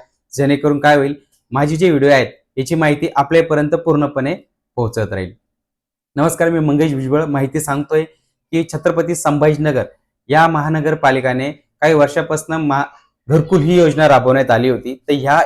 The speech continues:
योजनेमध्ये जे काही घरं दिली होती, अकरा हजार घरं, यांची वाटप लवकरच होणार आहे आणि यांचा ड्रॉ लवकरच करण्यात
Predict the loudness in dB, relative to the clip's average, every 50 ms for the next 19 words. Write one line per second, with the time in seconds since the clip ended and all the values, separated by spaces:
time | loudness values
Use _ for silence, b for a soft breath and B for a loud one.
0 | 0 2 2 4 4 4 2 0 0 0 0 0 0 0 -2 0 -2 -2 0 0
1 | 0 0 0 0 0 2 2 0 0 0 0 0 0 -2 -4 -6 -6 -6 -4 -2
2 | 0 2 2 2 2 2 0 2 2 2 2 2 2 0 _ _ _ _ _ _
3 | _ -4 -2 -2 -2 -2 -2 -2 2 4 4 2 4 2 0 0 0 -4 -4 2
4 | 2 4 4 4 2 2 2 2 0 -2 -2 0 0 2 4 4 4 4 2 2
5 | 0 0 -2 -4 -6 -6 -4 -2 0 -2 0 2 2 4 4 4 2 2 0 -2
6 | -2 0 0 0 0 0 0 -2 -2 -2 -2 -2 -4 -8